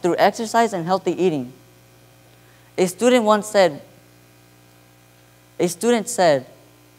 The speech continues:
that she wanted to change, she wanted to work out with me because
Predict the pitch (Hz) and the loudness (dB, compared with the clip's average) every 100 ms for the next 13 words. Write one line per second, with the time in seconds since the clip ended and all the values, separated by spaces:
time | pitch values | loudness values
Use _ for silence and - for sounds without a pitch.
0 | _ _ _ _ 170 175 - 226 240 240 | _ _ _ _ 2 2 2 2 2 2
1 | 233 202 165 202 208 196 180 - _ _ | -4 -8 -4 -2 -2 -4 -12 -20 _ _
2 | - 214 240 269 233 190 196 202 202 170 | -6 2 4 4 2 2 2 2 2 0
3 | 156 165 - 165 147 - | -6 -8 -4 -4 -4 -10